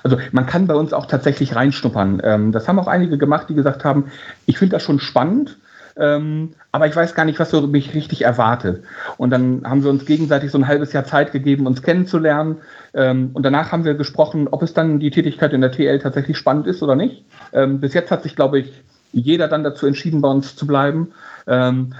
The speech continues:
aber das würde natürlich dir dann auch, ähm, durchaus oder auch jedem anderen Interessierten, ähm, offen stehen, ähm, bei uns da mal vorbeizugucken und dann mal ein paar Dienste mitzumachen, um das mal zu erleben einfach mal,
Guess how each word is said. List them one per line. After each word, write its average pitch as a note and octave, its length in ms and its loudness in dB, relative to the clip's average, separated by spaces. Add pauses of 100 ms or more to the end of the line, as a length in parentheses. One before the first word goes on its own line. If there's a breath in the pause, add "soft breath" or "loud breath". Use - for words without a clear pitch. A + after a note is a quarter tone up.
aber A#2 240 2
das G#2+ 200 -4
würde B2+ 160 4
natürlich B2+ 380 2
dir C3+ 100 2
dann B2+ 140 2
auch, D#3 300 -2
ähm, A2+ 640 0
durchaus C3+ 720 0
oder G#2 220 2
auch G2 180 -2
jedem A#2 240 2
anderen C#3 280 2
Interessierten, C3 680 0 (340 loud breath)
ähm, A#2 380 2
offen C#3 260 0
stehen, C#3+ 640 -2 (240)
ähm, C3+ 480 0
bei A#2+ 80 4
uns C#3 160 2
da C#3+ 80 0
mal D3 100 4
vorbeizugucken C#3+ 720 -2
und - 120 0
dann B2+ 100 2
mal B2+ 80 2
ein B2+ 60 0
paar C3 120 2
Dienste C#3+ 260 0
mitzumachen, G#2+ 500 -2
um G#2+ 80 0
das G#2+ 140 0
mal A2 160 2
zu - 160 0
erleben A#2+ 380 0
einfach F2 340 -6
mal, G#2+ 380 0